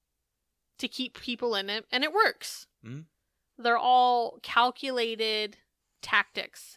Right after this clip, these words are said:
Speaker 1: and deterrents that largely work to keep people from leaving.
Speaker 2: Mm-hmm. Because then you can say, "Oh, look, they left the umbrella,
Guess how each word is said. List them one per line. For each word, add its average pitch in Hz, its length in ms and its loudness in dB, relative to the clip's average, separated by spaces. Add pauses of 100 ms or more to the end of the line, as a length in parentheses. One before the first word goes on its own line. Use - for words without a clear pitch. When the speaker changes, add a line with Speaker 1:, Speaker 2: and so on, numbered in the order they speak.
Speaker 1:
and 214 380 -8
deterrents - 800 -6 (1500)
that 220 180 0
largely 220 460 0
work 190 380 -6
to 220 80 -10
keep - 240 -18
people 226 360 -10
from 294 200 -8
leaving. 359 400 -4 (180)
Speaker 2:
Mm-hmm. 113 180 -14 (760)
Because 123 220 -6
then 135 180 0
you 131 100 0
can 123 180 -2
say, 104 720 2 (680)
"Oh, 123 180 4
look, 110 540 2
they 101 160 2
left 104 420 0
the 107 180 -2
umbrella, 98 840 -2